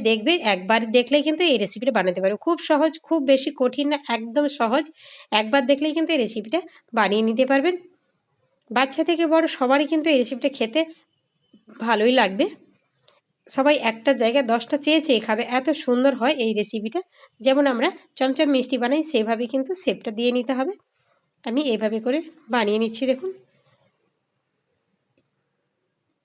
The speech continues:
কত সহজে বানানো হয়ে গেল। আমি সবগুলোকে বানিয়ে নিয়েছি। দেখুন, এবার ভাপিয়ে নেওয়ার পালা। আমি একটা ছাদা থালা নিয়েছি, এই থালাতেই আমি পুলি পিঠে ভাপাই। সেই থালার মধ্যে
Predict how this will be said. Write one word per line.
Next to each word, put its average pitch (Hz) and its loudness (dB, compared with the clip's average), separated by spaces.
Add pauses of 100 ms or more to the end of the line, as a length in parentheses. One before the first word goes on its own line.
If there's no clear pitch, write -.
(1080)
কত 233 2 (140)
সহজে 233 2
বানানো 214 2
হয়ে 208 2
গেল। 208 0 (460)
আমি 254 -4
সবগুলোকে 240 0 (100)
বানিয়ে 220 2
নিয়েছি। 240 0 (100)
দেখুন, 311 -4 (360)
এবার 269 0
ভাপিয়ে 226 0
নেওয়ার 247 2
পালা। 226 2 (100)
আমি 277 0
একটা 285 -4 (100)
ছাদা 240 0 (100)
থালা 226 0
নিয়েছি, 240 -2 (600)
এই 269 4
থালাতেই 254 4
আমি 269 2 (240)
পুলি 240 0
পিঠে 240 2
ভাপাই। 233 0 (360)
সেই 269 2
থালার 226 0
মধ্যে 220 0